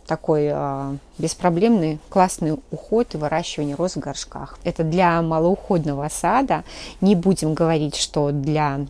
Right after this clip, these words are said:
ленивого садовода, потому что садовод ленивым не может быть. Всё это требует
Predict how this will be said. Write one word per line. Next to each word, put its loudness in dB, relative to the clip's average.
ленивого 0
садовода, 0
потому -4
что -8
садовод -4
ленивым 0
не -2
может -6
быть. -8
Всё 0
это -2
требует -2